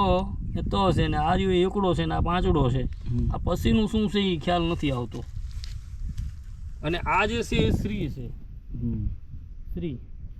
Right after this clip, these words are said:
Speaker 1: શ્રી, શ્રી.
Speaker 2: આ રીતે કદાચ આંકડો જો પંદરસો ને આ સાલ હશે કદાચ આખી, એવું
Speaker 1: આ
Speaker 2: નથી
Speaker 1: સાલ જ
Speaker 2: લાગતું?
Speaker 1: છે.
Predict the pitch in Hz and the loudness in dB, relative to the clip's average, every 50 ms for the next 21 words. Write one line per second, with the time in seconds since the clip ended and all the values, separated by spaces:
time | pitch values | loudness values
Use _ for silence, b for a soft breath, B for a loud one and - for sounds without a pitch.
0 | - - - 196 247 254 - - - 214 226 180 131 110 - 156 175 190 175 190 | -10 -6 -4 -2 -2 -2 -2 -2 0 0 0 0 0 0 2 2 4 4 4 4
1 | 180 - 190 185 185 180 160 160 170 - 190 185 175 160 185 214 - - - 160 | 2 4 4 4 4 4 4 4 2 4 4 6 6 8 6 6 2 0 2 4
2 | 160 175 180 196 202 190 156 180 190 196 196 190 - 175 170 151 - 175 170 180 | 6 8 8 8 6 6 4 4 4 4 2 2 2 0 0 0 2 2 4 4
3 | 165 143 143 127 139 123 131 127 120 113 110 117 113 113 - - 117 123 131 131 | 4 4 2 2 0 0 0 0 0 0 -2 -2 -4 -4 -2 0 2 2 4 2
4 | 151 156 160 160 156 156 254 240 208 147 - - - | 2 2 2 0 0 -2 -2 -4 -6 -6 -6 -8 -8